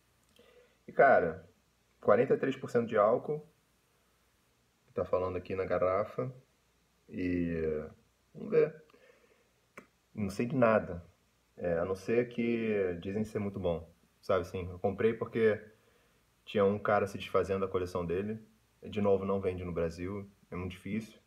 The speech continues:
É, eu tô comprando uísque já tem quase dois meses, eu só vi um anúncio com uma unidade,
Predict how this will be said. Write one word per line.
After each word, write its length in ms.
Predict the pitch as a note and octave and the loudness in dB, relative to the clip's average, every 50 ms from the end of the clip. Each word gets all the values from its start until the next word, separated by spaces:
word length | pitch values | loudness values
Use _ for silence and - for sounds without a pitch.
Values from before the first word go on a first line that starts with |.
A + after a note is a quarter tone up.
| _ _ _ _ _ _ _ _ _ _ _ - G2 | _ _ _ _ _ _ _ _ _ _ _ -10 0
É, 160 | G2+ F#2+ F#2 | 2 4 4
eu 300 | E2+ E2+ E2 D#2+ F2+ F#2+ | 4 4 2 0 -2 -6
tô 360 | F#2 - G2+ G2 G2 F#2+ F2+ F2+ | -4 -2 -2 0 2 0 0 0
comprando 340 | F#2+ F2 - G2 F#2 F#2 | -2 -2 0 0 0 0
uísque 220 | F#2 F#2+ F#2+ - - | -2 -6 -8 -6 -6
já 100 | F#2 F2 | -6 -6
tem 140 | - F#2 F2 | -6 -6 0
quase 280 | - F#2 F#2 F#2 G2 | 2 2 2 2 0
dois 200 | G2 G2+ F#2+ E2+ | -2 -2 -2 0
meses, 340 | F2 F2 F2 F#2+ G2 F#2+ F2+ | -2 -2 -2 -4 -4 -6 -8
eu 80 | F2+ F2 | -10 -6
só 140 | - F#2 | -4 -6
vi 160 | E2+ F2+ F2 F2 | -4 -4 -8 -6
um 220 | G2 A#2 C3+ B2+ | -6 -4 -2 -2
anúncio 360 | A2 G2 G2+ G#2 A2+ A2 - | -2 0 -2 -4 -6 -6 -8
com 100 | - G2+ | -8 -6
uma 120 | F#2+ G#2+ A#2 | -6 -4 -4
unidade, 540 | A#2+ A2 F#2 E2+ E2 E2+ F#2+ G2 - - | -4 -4 -6 -4 -4 -4 -4 -6 -8 -14